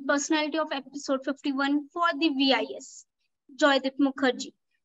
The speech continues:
Joydeep Mukherjee is a B Tech Information Technology from Maulana Abul Kalam Azad University. He has done M B A from Symbiosis, Pune.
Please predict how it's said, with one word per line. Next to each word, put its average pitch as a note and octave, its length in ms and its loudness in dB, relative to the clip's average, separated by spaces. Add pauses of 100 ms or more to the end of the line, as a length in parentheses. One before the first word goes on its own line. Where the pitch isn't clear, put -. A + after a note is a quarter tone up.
(120)
Joydeep E4+ 360 0
Mukherjee D4+ 580 -2
is C#4 100 -2
a B3+ 160 2
B C#4+ 200 0
Tech E4+ 140 -4 (100)
Information D4 640 2
Technology C#4 640 -2 (120)
from A#3+ 280 -4 (360)
Maulana D#4+ 460 6
Abul C#4 500 2
Kalam C4+ 300 2
Azad B3+ 460 -2
University. A#3 680 -6 (600)
He D#4+ 180 6
has D#4 200 2
done C4+ 340 2
M D4+ 180 4
B E4 140 4
A E4+ 40 -8
from D4 280 2
Symbiosis, C#4 760 -2
Pune. B3+ 360 -2